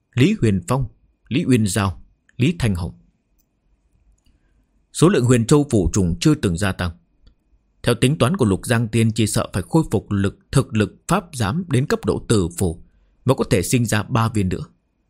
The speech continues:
Nhưng mà cảm giác lại mở rộng ra rất nhiều.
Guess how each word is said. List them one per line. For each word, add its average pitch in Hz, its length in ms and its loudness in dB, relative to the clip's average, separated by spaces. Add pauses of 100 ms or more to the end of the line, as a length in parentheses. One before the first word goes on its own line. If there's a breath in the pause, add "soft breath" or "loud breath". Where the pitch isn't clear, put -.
(520)
Nhưng 139 140 2
mà 123 80 4 (120)
cảm 90 240 0
giác 139 220 -6 (340)
lại 101 180 0
mở 98 240 0
rộng - 240 -4
ra 98 120 -2
rất 180 200 -4
nhiều. 85 160 -4